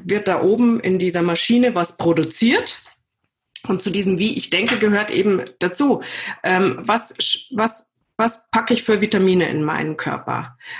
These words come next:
Was packe ich für Horm-, Hormone in meinen Körper? Also sprich, wenn du Sport machst oder so, kommen Glücksgefühle auf. Macht andere Haltung, macht andere Handlung, macht andere,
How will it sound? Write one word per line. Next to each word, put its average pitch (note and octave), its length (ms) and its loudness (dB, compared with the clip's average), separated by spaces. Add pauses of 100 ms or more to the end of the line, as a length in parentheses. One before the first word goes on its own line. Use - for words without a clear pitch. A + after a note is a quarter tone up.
(120)
Was A3+ 240 -2
packe A#3 220 0
ich - 360 -6
für G#3+ 280 2
Horm-, G#3+ 260 2
Hormone G#3 640 6
in D#3 160 4
meinen D3 360 2
Körper? D3 600 -2
Also D#3+ 220 -2
sprich, - 600 -6 (100)
wenn D3 120 -2
du E3 60 0
Sport G#3+ 440 0
machst - 280 0
oder D#3 240 0
so, D#3+ 160 0
kommen F3+ 300 -2
Glücksgefühle F3 840 0
auf. D3 360 -6 (380)
Macht - 380 -2
andere F#3 520 2
Haltung, F#3+ 640 2
macht F3 300 -4
andere D3+ 440 -2
Handlung, G3+ 680 2 (280)
macht - 420 -2
andere, G3 600 0